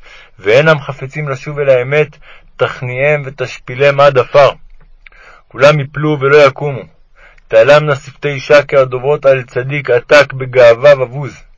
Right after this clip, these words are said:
יכרת אדוני כל שפתי חלקות לשון מדברת גדולות. יבושו יכלו סוטני נפשי, יעטו חרפה וכלימה מבקשי רעתי. יבושו ויבהלו מאוד כל אויבי, ישובו יבושו רגע.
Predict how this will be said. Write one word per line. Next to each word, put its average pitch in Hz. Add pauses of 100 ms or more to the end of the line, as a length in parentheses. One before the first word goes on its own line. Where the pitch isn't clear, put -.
(640)
יכרת 143
אדוני 143
כל 151 (140)
שפתי 143
חלקות 135
לשון 147
מדברת 139
גדולות. 127 (840)
יבושו 135
יכלו 151
סוטני 143
נפשי, 143
יעטו 127
חרפה 135
וכלימה 135
מבקשי 135
רעתי. 131 (640)
יבושו 139
ויבהלו 135
מאוד 139
כל 151
אויבי, 131
ישובו 139
יבושו 131
רגע. 135